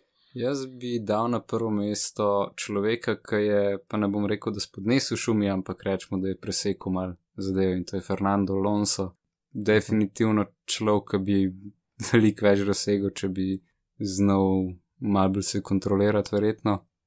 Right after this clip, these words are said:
Ehm, zaprl se je marsikera vrata, ampak vemo, da je pač to tudi bil nek čudežni deček,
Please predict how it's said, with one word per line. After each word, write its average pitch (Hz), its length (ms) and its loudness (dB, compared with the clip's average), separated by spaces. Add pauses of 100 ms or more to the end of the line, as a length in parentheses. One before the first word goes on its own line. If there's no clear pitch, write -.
(220)
Ehm, 95 440 0
zaprl 98 460 2
se 95 180 2
je 95 40 6
marsikera 95 640 4
vrata, 98 460 6 (600)
ampak 95 420 0
vemo, 92 320 2
da 90 100 0
je 92 120 -2
pač - 220 -6
to 95 140 -2
tudi 95 260 -6
bil 95 140 2
nek 95 200 0
čudežni 95 480 2
deček, 95 360 0